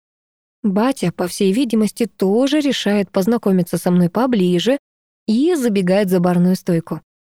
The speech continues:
протиснувшись в щель под перегородкой. Короткие лапы не мешают ему быть шустрым, а толстая попка так и норовит свалить что-нибудь с нижних полок.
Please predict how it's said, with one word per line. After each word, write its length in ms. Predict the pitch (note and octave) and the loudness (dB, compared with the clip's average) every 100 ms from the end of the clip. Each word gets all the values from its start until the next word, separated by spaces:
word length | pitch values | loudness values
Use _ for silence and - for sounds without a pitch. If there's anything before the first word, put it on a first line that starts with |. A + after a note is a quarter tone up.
| - | -4
протиснувшись 720 | G3 F3 A3 G3 F3+ F#3+ - - | -4 -2 -2 -2 -2 -4 -6 -14
в 40 | - | -6
щель 300 | - E4 C4+ | 0 0 0
под 260 | A3+ A3+ | -4 -4
перегородкой. 760 | - A#3 A3 B3+ G#3 - E3+ - _ _ _ _ _ _ _ | -4 -2 0 0 -2 -4 -14 -18 _ _ _ _ _ _ _
Короткие 500 | - F#4 G4+ - C#4+ | -2 0 -2 0 0
лапы 380 | C4 D#4 F#4+ F#4+ | 2 0 0 2
не 140 | F4 | 2
мешают 480 | D4 B3+ - D4 F4 | 0 0 0 0 0
ему 220 | - E4+ G#3+ | 0 0 0
быть 240 | A#3 C4 | 0 -2
шустрым, 720 | - A3+ A#3 - A3 A3+ G3 | -4 -2 -2 -2 0 0 0
а 180 | - F#3 | -2 -4
толстая 440 | - F#3+ F3 F#3 F#3 | -2 -4 -2 -2 0
попка 320 | A#3+ - F#3 | 0 0 -2
так 200 | G3 G3 | -2 0
и 40 | |
норовит 480 | G3 G#3 A3 F#3 E3+ | 0 2 0 -2 -4
свалить 540 | - F#3+ F3+ F#3+ D#4 | -4 -2 0 0 -2
что-нибудь 500 | - - G#3+ G#3 G#3 | -2 -2 0 0 -2
с 80 | - | -2
нижних 420 | F#3 A#3 A3 A3 | 0 2 2 0
полок. 340 | - F3 D#3+ | -2 -2 -2